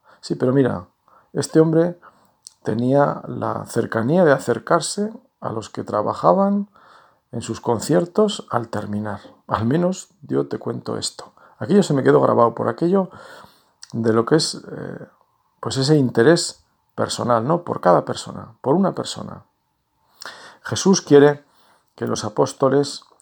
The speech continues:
se le adelanten, como he dicho, a la otra orilla. Sin embargo, después de despedir a la gente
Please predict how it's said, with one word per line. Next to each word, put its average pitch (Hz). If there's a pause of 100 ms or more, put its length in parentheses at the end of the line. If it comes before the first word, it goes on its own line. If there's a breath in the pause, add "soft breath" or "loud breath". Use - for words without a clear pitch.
(220 soft breath)
se -
le 113
adelanten, 113
como 113
he 123
dicho, 120
a 131
la 110
otra 110
orilla. 110 (1000 soft breath)
Sin 117
embargo, 135
después 143
de 120
despedir 117
a 127
la 123
gente 139